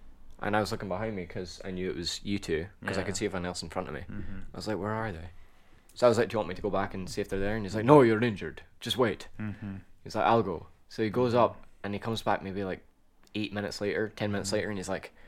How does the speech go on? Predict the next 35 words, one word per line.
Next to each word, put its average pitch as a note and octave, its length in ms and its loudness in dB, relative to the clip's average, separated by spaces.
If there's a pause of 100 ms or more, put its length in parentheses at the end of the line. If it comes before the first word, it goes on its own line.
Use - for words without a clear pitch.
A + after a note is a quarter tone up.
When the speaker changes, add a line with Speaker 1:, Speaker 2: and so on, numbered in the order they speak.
(340)
Speaker 1:
"I C3 80 4
don't C#3+ 160 4
know C3+ 120 4
where B2+ 160 6
they B2 140 4
are. G#2 260 2
I F#2 80 -4
don't A#2 200 -2
know A#2 120 0
where A2 160 0
they A2 120 -4
are." A2+ 240 -4
So G2+ 160 -4
he G2 60 0
gets G2+ 160 2
Speaker 2:
Mm-hmm. G2 80 2
Speaker 1:
out D2 60 4
his - 80 -2
satellite F#2+ 420 2
phone E2 240 -6 (220)
and G2+ 100 -4
he G2+ 60 -2
calls A2 300 6
the A2 80 6
other F#2+ 160 4
instructor, - 580 -2 (180)
Speaker 2:
Mm-hmm. G2+ 300 -10 (340)
Speaker 1:
the G2 100 2
advanced F#2+ 440 -2
instructor, - 640 -6
Speaker 2:
Mm-hmm. - 100 -12
Speaker 1:
instructor. F#2+ 500 -4 (840)
And G#2 160 -2
maybe, A2+ 240 2
like, G2 300 -2